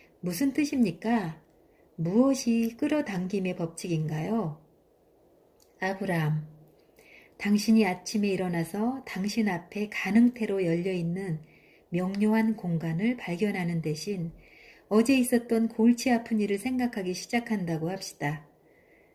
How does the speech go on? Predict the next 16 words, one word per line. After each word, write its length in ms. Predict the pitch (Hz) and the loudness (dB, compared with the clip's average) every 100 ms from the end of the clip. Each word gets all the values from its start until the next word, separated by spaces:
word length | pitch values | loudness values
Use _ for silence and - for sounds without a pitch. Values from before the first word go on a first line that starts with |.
| _ | _
당신은 500 | - 165 151 165 185 | -2 0 2 0 0
당신이 480 | 202 190 185 196 196 | -2 -4 -4 -4 -4
처했던 680 | - 226 214 - 190 190 190 | 0 2 0 -2 -2 -2 -4
딜레마를 640 | 190 190 190 185 175 180 | -4 -2 -2 -2 -2 -6
기억하고 840 | 175 190 180 180 170 165 165 165 165 - - - _ | -4 -4 -4 -4 -4 2 2 2 -2 -16 -20 -20 _
불편했던 760 | - 254 262 240 214 - 214 | 2 2 4 4 4 2 0
일을 300 | 175 156 185 | 0 -2 -4
생각합니다. 840 | 220 247 247 240 190 156 151 143 151 _ _ _ _ _ _ _ _ | 0 2 2 0 -2 -4 -4 -8 -8 _ _ _ _ _ _ _ _
당신은 640 | - 170 165 165 202 196 165 | -4 -2 -2 -2 0 -2 2
의견 380 | 208 214 226 220 | 2 4 4 2
충돌을 480 | - 214 208 190 190 | 0 0 0 -2 -4
빚었던 520 | - 185 180 185 180 | -6 -6 -4 -8 -4
것에 320 | 165 160 165 | -4 -4 -6
대해 420 | 156 165 208 247 | -4 -4 -2 -2
생각하는 600 | 240 277 277 262 196 165 | -2 -4 -4 -2 -2 -2
겁니다. 580 | 170 180 175 160 151 160 | -2 -4 -6 -4 -6 -6